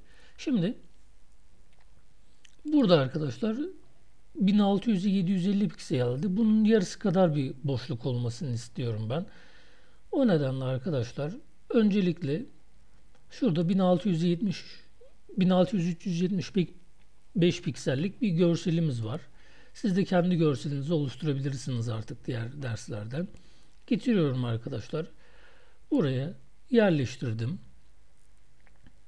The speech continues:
Bunun yeri şurada bulunan main background'ın içerisinde arkadaşlar şu layer bir'in altında olsun ve şuradaki layer bir'i daha önceki görselimizi silelim.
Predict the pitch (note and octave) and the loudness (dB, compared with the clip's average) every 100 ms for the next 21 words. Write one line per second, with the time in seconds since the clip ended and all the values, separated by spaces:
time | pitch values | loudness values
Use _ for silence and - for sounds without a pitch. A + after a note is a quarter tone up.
0 | - - C#4 A3+ A#3 G#3+ G#3+ A#3 E3+ C#3 | -16 -14 -2 2 6 6 6 6 4 2
1 | - - - - - - B3 G#3+ F3 E3+ | 0 -8 -16 -16 -16 -4 0 4 4 4
2 | E3 F3 E3+ F#3 F#3+ F3+ F3 F#3 - D#3+ | 4 2 4 4 4 4 4 4 2 0
3 | C#3+ C#3+ C#3 D#3 F#3 - - - - - | 2 -2 -4 -4 -8 -14 -16 -18 -18 -18
4 | - - - - - B3+ - F3+ D#3 F3+ | -16 -16 -16 -14 -2 0 4 4 4 2
5 | E3+ D3 B2 B2 A#2 G3 C#3+ - C#4 B3 | 2 2 0 -2 -2 -2 -4 -2 0 4
6 | A#3 G#3 F#3 F3 F3+ G#3 - - F3 E3 | 4 4 4 4 2 0 0 6 8 8
7 | F#3+ F#3+ F#3 C#3 A#2+ B2+ D4+ - - A3 | 4 4 4 2 0 -2 -6 -12 -4 -2
8 | C4 A#3 G#3+ B3+ G#3 D#3 G#3 G3+ - - | 0 0 0 2 2 2 2 -2 -4 -14
9 | - - - - - - A3+ A#3 G3+ D#3 | -16 -16 -16 -16 -16 -4 4 6 8 6
10 | C#3 C3+ C3+ F#3+ G#3+ - - - - F3+ | 2 0 -2 -4 -8 -16 -16 -10 2 6
11 | G#3 F#3+ D#3+ D3 D#3 E3+ B2 D#3 C3 C3 | 6 6 4 2 4 4 4 0 -2 -2
12 | F3+ G3 F3+ B2+ G#2 | -2 -2 0 0 -2